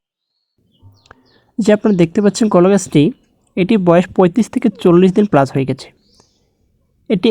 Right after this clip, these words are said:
আর কিছুদিনের মধ্যেই ফলন উপযোগী হয়ে উঠবে। এটি জাঙ্গিতে ওঠার জন্য অবশ্যই একটি কঞ্চি বা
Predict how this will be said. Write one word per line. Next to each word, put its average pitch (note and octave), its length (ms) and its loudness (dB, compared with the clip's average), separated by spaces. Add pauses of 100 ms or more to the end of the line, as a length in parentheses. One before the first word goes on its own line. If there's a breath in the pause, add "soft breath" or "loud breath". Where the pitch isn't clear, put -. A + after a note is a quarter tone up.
আর G3+ 180 2
কিছুদিনের A#3 380 0
মধ্যেই A3+ 360 2
ফলন F3+ 400 2
উপযোগী F3+ 440 -2
হয়ে D#3 180 2
উঠবে। C3+ 200 -4 (1600)
এটি A3+ 380 2
জাঙ্গিতে F#3 520 0
ওঠার G#3+ 260 2
জন্য G#3 260 2
অবশ্যই F#3 720 2 (440)
একটি G3+ 240 -8 (140)
কঞ্চি F#3 440 0
বা E3+ 180 2